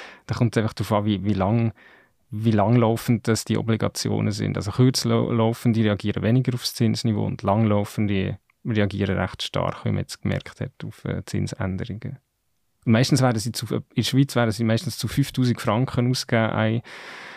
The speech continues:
äh, eine Obligation. Das ist also recht viel. Darum ist, als Privatanlegerin ist man dann meistens in, in E T Fs oder Fonds drin, damit man, man eine genügende Streuung überhaupt herbekommt.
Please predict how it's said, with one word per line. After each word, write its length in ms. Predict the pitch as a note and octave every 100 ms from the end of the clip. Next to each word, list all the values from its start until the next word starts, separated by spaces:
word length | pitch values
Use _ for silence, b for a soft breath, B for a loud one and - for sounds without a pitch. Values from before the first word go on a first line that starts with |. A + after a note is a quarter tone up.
| B C#3+
äh, 40 |
eine 280 | A#2+ A2 G#2+
Obligation. 500 | A#2 A2+ - A2 A2
Das 160 | G#2+
ist 160 | G#2+ -
also 380 | G2+ G2+ F2+ - _ _
recht 300 | G#2+ G2+ -
viel. 240 | - G#2+ G2+
Darum 300 | G2+ G2+ - A2+
ist, 240 | G#2+ - - F3+ F#2+
als 240 | G#2 -
Privatanlegerin 1120 | - - G2 G#2 - G#2 G2+ G2 G2 G#2 G#2
ist 140 | F#2+ A2
man 80 | F#2+
dann 140 | F#2
meistens 420 | F2+ F#2 - G2+
in, 480 | G2+ F#2+ F2+ D#2+ E2 _
in 200 | C3 G2
E 160 | F#2 F#2
T 160 | - F#2
Fs 160 | G2 -
oder 120 | G2
Fonds 400 | - F2+ G2 -
drin, 420 | - F#2+ F#2+ G2+ - -
damit 220 | G2+ F#2+
man, 240 | F2 G2+
man 340 | A2 G2 G2+ -
eine 340 | G#2 G#2+ G2 _
genügende 400 | - A#2 A2+ G#2+
Streuung 480 | - - G#2 G2+ G#2+
überhaupt 380 | G#2 G2+ G#2 -
herbekommt. 560 | F#2+ G2+ G2+ - C#3+